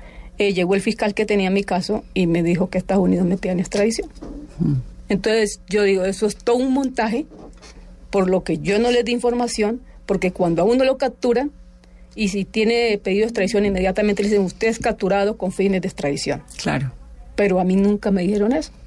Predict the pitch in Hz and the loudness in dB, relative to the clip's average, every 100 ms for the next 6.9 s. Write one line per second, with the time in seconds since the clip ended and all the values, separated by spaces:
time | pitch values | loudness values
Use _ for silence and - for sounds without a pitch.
0 | - - - - - 208 196 196 202 165 | -20 -20 -20 -20 -6 0 2 4 2 2
1 | 202 - 233 233 240 233 240 240 240 240 | -2 -2 0 2 0 2 0 0 0 0
2 | 220 233 226 226 226 226 220 214 214 - | 0 -2 0 0 0 0 0 0 -2 0
3 | 208 196 190 220 - - - - - - | 2 2 0 -4 -10 -20 -20 -18 -14 -2
4 | 190 - 185 190 185 185 185 - - - | -2 0 0 2 0 0 -2 -10 -18 -6
5 | - 185 185 - 185 180 - - - 190 | 0 0 0 -2 0 0 0 -4 0 0
6 | 185 180 175 165 156 - 185 170 180 | 2 0 0 0 -2 0 0 2 0